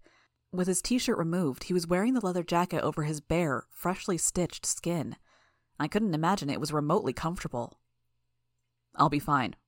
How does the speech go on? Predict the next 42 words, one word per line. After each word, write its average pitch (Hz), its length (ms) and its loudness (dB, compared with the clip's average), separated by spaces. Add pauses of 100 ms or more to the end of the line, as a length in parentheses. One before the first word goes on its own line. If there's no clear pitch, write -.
(160)
Let's 156 240 0
end 160 180 2
this 143 200 2
asap. 143 460 2 (540)
Bitch, 160 360 2 (240)
the 160 80 0
dogs." 139 440 6 (1160)
I 147 80 -4
winced. 147 480 -2 (260)
I 160 80 -6
wasn't 165 220 -2
looking 180 240 -2
forward 185 300 2
to 143 60 -2
riding. 151 460 0 (540)
It 170 80 0
was 170 160 -2
too 226 200 -2
soon 220 300 2
after 175 180 0
our 160 80 4
previous 185 460 0
escapades, - 720 -2 (160)
and 156 100 -6
I 160 60 -2
was 151 140 -6
still 170 200 0
sore. 160 520 0 (1160)
Bitch 220 260 2
whistled 220 340 2
and 165 120 0
pointed, 175 520 0
and 156 100 -6
we 156 60 -2
headed 180 200 0
out 170 120 2
the - 80 -10
front 170 240 0
door 175 160 2
of 147 80 0
the - 40 -4
church. - 520 -4